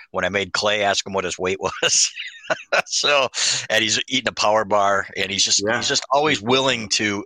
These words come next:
Speaker 1: always willing to answer questions. He is gonna be a captain. I don't have any doubt about that.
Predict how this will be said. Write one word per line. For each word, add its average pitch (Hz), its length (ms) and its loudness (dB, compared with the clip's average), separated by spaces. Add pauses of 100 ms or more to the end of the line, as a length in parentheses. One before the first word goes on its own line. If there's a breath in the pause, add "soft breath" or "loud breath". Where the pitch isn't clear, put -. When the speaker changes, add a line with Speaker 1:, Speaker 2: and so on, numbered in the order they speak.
Speaker 1:
always 160 320 4
willing 147 300 2
to 120 100 0
answer 123 300 -2
questions. 117 480 0 (200 loud breath)
He 156 120 0
is 151 100 0
gonna 113 160 -2
be 101 100 0
a 90 40 -2
captain. 98 360 -2
I 104 60 2
don't 104 180 -2
have 98 140 -2
any 98 140 -8
doubt 95 240 2
about 90 320 -4
that. 87 260 -4